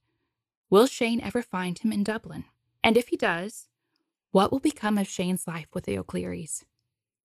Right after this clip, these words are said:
Only think what still awaits for you to discover in The Bookshop on the Quay.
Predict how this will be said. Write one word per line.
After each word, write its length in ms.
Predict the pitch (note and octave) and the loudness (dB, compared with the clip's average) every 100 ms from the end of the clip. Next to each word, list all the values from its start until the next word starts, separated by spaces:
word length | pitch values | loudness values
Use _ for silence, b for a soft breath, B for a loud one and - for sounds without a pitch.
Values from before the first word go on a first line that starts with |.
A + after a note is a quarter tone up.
| - | 4
Only 320 | A#3 B3+ C4+ | 8 8 6
think 340 | C4+ B3 C4 - | 2 -2 -2 -2
what 160 | - | -6
still 300 | - - C4 | -4 -4 -2
awaits 320 | C#4 G#3+ - | 0 0 -2
for 100 | - | -2
you 160 | G#3 F#3+ | 0 0
to 80 | A3+ | 0
discover 600 | B3+ - G3 D#3+ E3 D#3 _ _ _ _ _ _ | -2 -2 -4 -6 -10 -14 _ _ _ _ _ _
in 140 | G#3+ | 4
The 80 | A3+ | 4
Bookshop 580 | - F#3 - - F3 - - | 2 -4 -6 -6 -6 -6 -2
on 140 | F3+ | -2
the 60 | F#3 | -2
Quay. 440 | - D#3 C#3+ - | -8 -12 -12 -14